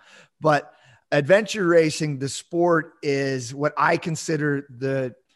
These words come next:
the most difficult human endurance sport on the planet. Um, so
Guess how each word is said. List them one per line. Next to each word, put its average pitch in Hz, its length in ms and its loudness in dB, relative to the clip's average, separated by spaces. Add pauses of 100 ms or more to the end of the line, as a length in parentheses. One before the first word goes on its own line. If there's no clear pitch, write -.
(160)
the 151 80 -4
most 147 340 -2
difficult 156 680 0 (200)
human 165 400 -2
endurance 143 520 0
sport 143 380 -2
on 127 80 -8
the 120 60 -12
planet. 120 500 -10 (420)
Um, 131 540 -6 (460)
so 143 460 0